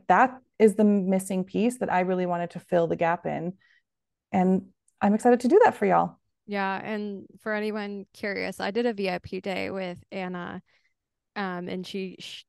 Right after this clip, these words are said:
Speaker 2: like, broke down my whole chart and told me so much that, like I said, some of it was, like, a confirmation of what was gnawing in the back of my head, but there was a lot that I was like, "Wow, I never,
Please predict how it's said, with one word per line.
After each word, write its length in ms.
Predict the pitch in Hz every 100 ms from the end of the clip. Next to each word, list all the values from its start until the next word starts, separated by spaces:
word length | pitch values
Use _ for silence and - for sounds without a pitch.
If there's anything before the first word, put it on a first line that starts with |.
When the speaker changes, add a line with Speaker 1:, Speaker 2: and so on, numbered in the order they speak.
| 196
Speaker 2:
like, 160 | 202 190
broke 240 | 202 196
down 220 | 208 190 190
my 220 | 180 190
whole 580 | 196 208 196 185 - - _ _
chart 460 | - 247 226 220 208
and 400 | 190 180 - -
told 200 | 226 214
me 100 | 208
so 680 | - - 214 208 196 196 190
much 480 | 180 180 - - -
that, 320 | 190 175 - _ - _
like 160 | 196 196
I 60 | 202
said, 200 | 202 175
some 180 | 202
of 80 | 202
it 120 | 208
was, 120 | 196 202
like, 160 | 196 -
a 180 | 240 202
confirmation 680 | 233 214 208 190 196 220
of 60 | 202
what 120 | 196
was 140 | 185
gnawing 320 | 196 190 190 202
in 80 |
the 40 | 185
back 160 | 180
of 60 | -
my 80 | 196
head, 180 | 185 202
but 120 | 202
there 120 | 196
was 120 | 185
a 40 | 190
lot 300 | 185 190 -
that 100 | 190
I 40 |
was 120 | 190
like, 160 | 196 -
"Wow, 200 | 190 180
I 80 | 185
never, 400 | 185 185 180